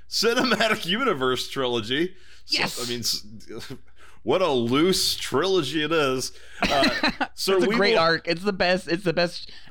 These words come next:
Speaker 2: act one,
Speaker 1: She does have
Speaker 2: act
Speaker 1: an
Speaker 2: two,
Speaker 1: arc
Speaker 2: and act
Speaker 1: throughout the
Speaker 2: three.
Speaker 1: trilogy, yeah.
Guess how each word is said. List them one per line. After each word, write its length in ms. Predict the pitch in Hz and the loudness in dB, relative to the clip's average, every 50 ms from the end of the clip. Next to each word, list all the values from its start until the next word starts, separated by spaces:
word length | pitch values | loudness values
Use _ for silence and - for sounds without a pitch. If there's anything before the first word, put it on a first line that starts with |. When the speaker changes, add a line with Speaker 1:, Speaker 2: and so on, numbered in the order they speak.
| - - | -4 -2
Speaker 2:
act 240 | 123 127 120 - | -2 -2 -2 -2
one, 260 | 143 165 214 240 240 240 | -2 2 2 4 4 6
Speaker 1:
She 60 | 185 | 6
does 160 | 240 285 269 | 6 6 6
have 120 | 285 247 | 4 4
Speaker 2:
act 100 | 214 180 | 4 4
Speaker 1:
an 40 | 180 | 4
Speaker 2:
two, 60 | 202 | 4
Speaker 1:
arc 180 | 156 117 - - | 4 4 2 0
Speaker 2:
and 120 | 190 185 170 | 0 0 2
act 80 | 170 | 2
Speaker 1:
throughout 160 | 160 151 143 151 | 4 4 4 4
the 60 | 143 | 2
Speaker 2:
three. 100 | 127 123 | 2 2
Speaker 1:
trilogy, 300 | 165 160 127 98 82 82 | 2 2 2 0 -2 -4
yeah. 240 | 87 110 110 90 80 | -2 -2 -2 -2 -4